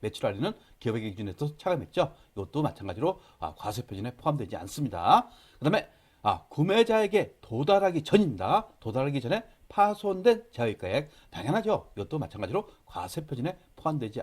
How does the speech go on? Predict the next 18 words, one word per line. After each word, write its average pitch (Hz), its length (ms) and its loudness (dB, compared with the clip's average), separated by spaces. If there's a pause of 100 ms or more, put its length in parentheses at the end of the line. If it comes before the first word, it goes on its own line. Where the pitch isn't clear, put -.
않습니다. 104 680 0 (260)
그다음에 139 300 2 (360)
재화의 143 920 4
공급과 202 640 -2
직접 - 540 -2
관련되지 185 560 -2
않은 214 180 -2 (180)
국가로부터 170 680 0
보조금 214 340 4
등이 127 100 2
있다. 101 280 -6 (180)
이런 160 160 -2
것도 151 160 -6
마찬가지로 139 500 0 (260)
과세 113 400 2
표준에 127 440 -4 (220)
포함되지 147 500 0 (100)
않습니다. 98 480 -6